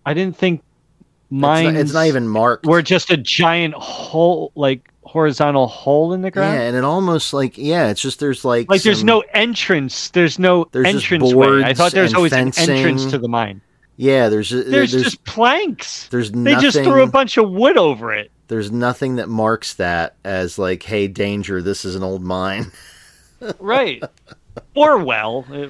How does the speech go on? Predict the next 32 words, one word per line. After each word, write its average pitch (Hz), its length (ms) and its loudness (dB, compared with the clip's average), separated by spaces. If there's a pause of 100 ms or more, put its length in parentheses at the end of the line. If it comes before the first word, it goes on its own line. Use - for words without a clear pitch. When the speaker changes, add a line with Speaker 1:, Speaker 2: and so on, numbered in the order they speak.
Speaker 1:
whatever. 156 200 -4
Speaker 2:
There's 151 140 2
an 143 80 0
outhouse 135 540 4
there 127 200 4
Speaker 1:
But 113 60 0
Speaker 2:
for 113 80 -4
some 123 300 -2
reason. 95 260 -2
I 101 40 0
don't 110 80 -2
know 107 100 -4
why 107 180 0
the 101 140 0
outhouse 104 300 -2
Speaker 1:
There's 175 180 0
Speaker 2:
is 123 60 -4
Speaker 1:
an 143 140 -4
Speaker 2:
there. - 80 0
Speaker 1:
outhouse. 113 300 -10 (680)
Well, 147 280 -8 (560)
<laughs> - 560 -20
I 139 80 -6
guess 165 240 -2
when 160 140 -4
you 127 140 -2
climb 151 560 -2
out 147 180 0
of 135 120 -6
the 113 80 -10
mine, 123 640 -6
like, 123 440 -4